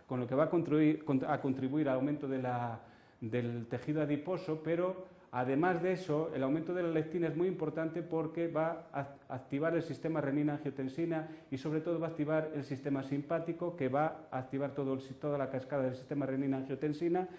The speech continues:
con retención de volumen, aumento del pulso y aumento de presión arterial y gasto cardíaco, que va a ser decisivo para el desarrollo de la hipertensión arterial. Pero además,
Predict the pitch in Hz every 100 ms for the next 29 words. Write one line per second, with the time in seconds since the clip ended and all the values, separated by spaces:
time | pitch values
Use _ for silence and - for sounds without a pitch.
0 | - - 143 135 127 131 127 147 147 147
1 | 151 156 156 143 131 135 139 147 147 156
2 | 151 - 165 165 - 139 127 135 131 143
3 | 143 147 147 143 139 139 135 131 135 135
4 | 143 139 127 135 151 147 - - - 147
5 | 156 185 180 165 151 151 170 165 160 147
6 | 139 139 143 147 139 131 131 - 123 120
7 | 123 117 123 135 151 107 - - - -
8 | - - - - _ - 131 131 131 143
9 | 190 185 190 -